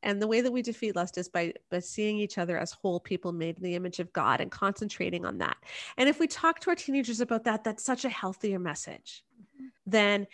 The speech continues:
Speaker 1: "He is an animal who's gonna lust." And also, you know, that whole, that whole conversation ignores the fact that, that many girls lust and struggle with lust and are visually stimulated as well.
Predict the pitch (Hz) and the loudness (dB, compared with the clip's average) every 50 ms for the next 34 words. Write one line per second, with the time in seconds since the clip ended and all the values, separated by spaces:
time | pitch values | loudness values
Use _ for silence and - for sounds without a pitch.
0 | - _ - - 269 269 285 277 269 254 - - 196 196 208 214 214 202 208 214 | -16 _ 0 4 6 6 8 6 6 4 2 2 2 2 2 2 2 4 4 2
1 | 196 196 - 185 175 175 175 165 156 - - - - 359 480 523 554 539 - 494 | 2 2 2 2 2 4 4 2 2 2 2 2 6 8 10 10 8 8 10 10
2 | 381 262 240 - - 277 294 269 269 262 240 285 277 285 - - 403 427 415 381 | 8 10 8 8 6 4 6 6 6 8 8 8 6 6 6 4 6 6 6 6
3 | - - 269 277 - - 381 370 - - 320 285 240 240 - 285 277 294 - - | 6 6 4 6 4 2 0 2 4 4 4 4 4 4 2 2 2 2 2 0
4 | 214 202 202 196 - - - - - - - 262 277 240 247 277 294 370 403 - | 0 0 0 -4 -8 -14 -20 -20 -14 2 4 4 6 6 6 6 6 6 6 4
5 | - - - 233 202 208 - - 233 214 - - _ _ 220 214 - - - _ | 2 4 6 4 4 4 4 4 2 2 2 0 _ _ 2 2 2 2 0 _
6 | _ - 247 233 240 277 403 539 349 - - 202 196 226 311 370 - - - - | _ 0 4 4 6 6 6 6 4 4 4 6 6 6 6 4 4 4 2 0
7 | - - - - - _ _ _ _ _ _ _ _ _ _ _ _ - 208 208 | 0 -2 -4 -6 -8 _ _ _ _ _ _ _ _ _ _ _ _ 4 6 8
8 | 214 214 214 - - - 220 220 214 - - 226 220 220 226 202 196 196 - 202 | 8 8 8 4 2 0 0 0 0 2 2 2 4 4 4 4 4 4 4 4
9 | 196 196 - - 202 196 175 190 208 196 208 196 190 - - 208 196 190 185 185 | 4 4 2 2 0 2 2 2 2 2 2 0 0 0 -2 -2 0 2 2 2
10 | 180 170 180 170 170 - 170 170 170 196 262 269 - - - - - - - 233 | 2 0 0 -2 -2 -2 0 2 2 4 4 4 4 4 2 0 0 2 4 6